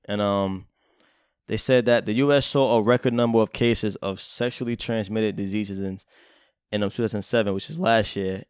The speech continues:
and syphilis and gonorrhea, like,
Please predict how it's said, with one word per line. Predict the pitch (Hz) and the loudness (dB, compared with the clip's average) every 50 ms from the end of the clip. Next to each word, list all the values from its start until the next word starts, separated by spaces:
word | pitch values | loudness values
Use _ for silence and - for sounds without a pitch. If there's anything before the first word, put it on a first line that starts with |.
| _ - | _ -4
and | 110 113 110 110 107 104 101 98 107 - _ _ _ _ _ _ _ _ _ | -2 0 0 0 0 -2 -4 -6 -10 -12 _ _ _ _ _ _ _ _ _
syphilis | - - - 170 175 - - 175 165 160 160 160 151 - - - - - - | -12 -2 2 2 2 4 4 4 6 6 6 6 4 2 0 -4 -4 -6 -4
and | 120 120 110 | -4 -2 2
gonorrhea, | 107 131 139 139 135 131 123 123 139 147 151 156 156 156 147 131 - - _ _ _ _ _ _ - | 4 6 6 6 6 6 6 4 4 4 4 4 4 4 2 0 -4 -8 _ _ _ _ _ _ 0
like, | 117 110 107 101 92 | 2 4 4 4 2